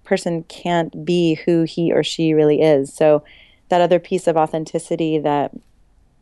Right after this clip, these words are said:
I've worked with in the Authentic Man program in the, and in the Authentic Woman experience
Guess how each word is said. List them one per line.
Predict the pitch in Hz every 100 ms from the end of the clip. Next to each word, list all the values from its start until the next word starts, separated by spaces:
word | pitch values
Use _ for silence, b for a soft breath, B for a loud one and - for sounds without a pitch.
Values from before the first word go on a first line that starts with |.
| - -
I've | 170
worked | 160 156 165
with | 156 -
in | 180
the | 175
Authentic | 160 156 151
Man | 151 151
program | 156 151 151 151
in | 160 156 156
the, | 151 151 151 -
and | 175 170 151
in | 151
the | 151 147
Authentic | 151 147 160
Woman | 269 247
experience | 175 160 156 151 151